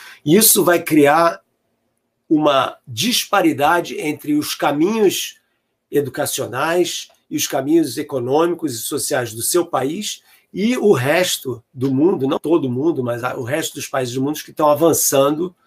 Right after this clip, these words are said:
justamente porque levam a ciência a sério. Então, se o Brasil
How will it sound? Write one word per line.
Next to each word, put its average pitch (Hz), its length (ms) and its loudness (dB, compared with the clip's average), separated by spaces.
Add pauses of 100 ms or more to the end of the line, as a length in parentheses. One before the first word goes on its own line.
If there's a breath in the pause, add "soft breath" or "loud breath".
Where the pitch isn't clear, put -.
(320)
justamente 165 560 2
porque 175 300 0
levam 139 320 0
a 131 60 -2
ciência 120 380 -6
a - 20 -16
sério. - 400 -12 (680 soft breath)
Então, 190 200 4
se 220 160 2
o 220 60 -4
Brasil 135 600 2